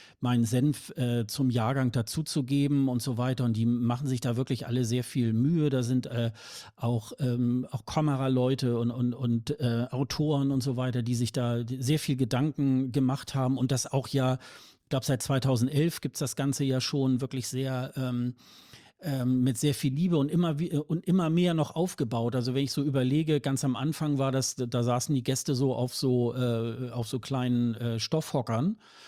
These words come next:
und haben da drüber geredet und dann wurde das halt immer, so wie jetzt die letzten zwei, drei Jahre, in diesem plüschigen Hintergrund und so weiter, also wie so ein,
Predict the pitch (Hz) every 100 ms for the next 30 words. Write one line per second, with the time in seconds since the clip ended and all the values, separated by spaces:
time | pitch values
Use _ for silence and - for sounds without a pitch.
0 | - - 123 127 131 127 120 110 127 120
1 | 117 120 120 139 160 143 127 127 123 135
2 | 123 131 - 127 135 143 139 135 135 123
3 | 135 127 131 - - - 117 131 - 151
4 | 139 139 - - 135 127 123 123 127 143
5 | 147 147 143 131 117 127 123 - 165 -
6 | 143 143 131 165 170 131 143 147 151 147
7 | - 135 139 131 131 143 143 127 120 139
8 | 135 135